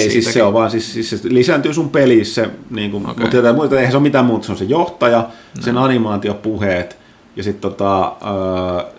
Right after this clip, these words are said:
Speaker 1: ne, mitä ne kansan erikoiskyvyt yksikköön rakennus.
Speaker 2: No.
Speaker 1: Se on niinku, ei oo kovin, esimerkiksi se viimeisin, mikä tuli, oli se Australia, on katsoin, että meh, ei
Speaker 2: Mm.
Speaker 1: kiinnosta yhtään.
Speaker 2: Niin, eli kasua-, tällä
Speaker 1: Niin.
Speaker 2: kasuaalimpana sivin pelaajana me ollaan niinku se, että no,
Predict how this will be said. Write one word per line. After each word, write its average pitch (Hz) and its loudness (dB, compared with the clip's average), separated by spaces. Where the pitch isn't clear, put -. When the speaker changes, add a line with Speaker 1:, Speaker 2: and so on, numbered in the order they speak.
Speaker 1:
ne, 104 -4
mitä 107 -4
ne 110 -2
kansan 107 -2
erikoiskyvyt 95 -2
yksikköön 85 -6
rakennus. 76 -8
Speaker 2:
No. - -10
Speaker 1:
Se 98 -4
on 95 -2
niinku, 98 -2
ei 98 2
oo 101 -2
kovin, 107 2
esimerkiksi 110 0
se - -4
viimeisin, 117 4
mikä 113 2
tuli, 113 2
oli 113 4
se 117 0
Australia, 104 0
on 98 -4
katsoin, 98 -4
että 90 -4
meh, 85 -4
ei 92 -2
Speaker 2:
Mm. 90 -6
Speaker 1:
kiinnosta 92 -4
yhtään. - -6
Speaker 2:
Niin, 123 -4
eli 143 -2
kasua-, 139 2
tällä 156 0
Speaker 1:
Niin. 151 -2
Speaker 2:
kasuaalimpana 135 2
sivin 131 -2
pelaajana 120 0
me 123 0
ollaan 123 2
niinku 117 -4
se, 123 -2
että 131 -2
no, - -6